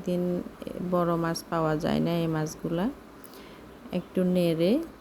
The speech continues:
উল্টিয়ে একটু নেড়ে, খুব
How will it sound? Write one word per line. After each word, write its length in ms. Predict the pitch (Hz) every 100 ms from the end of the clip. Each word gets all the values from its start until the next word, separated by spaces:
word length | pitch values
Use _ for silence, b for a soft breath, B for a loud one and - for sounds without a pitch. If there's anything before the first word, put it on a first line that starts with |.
| - - - - - - - - - - - - - - - - - - - - - - - - - - - - - - - - - - - - - - - - 208
উল্টিয়ে 480 | 185 175 175 175 175
একটু 220 | 170 - 185
নেড়ে, 240 | 180 170 180
খুব 140 | 196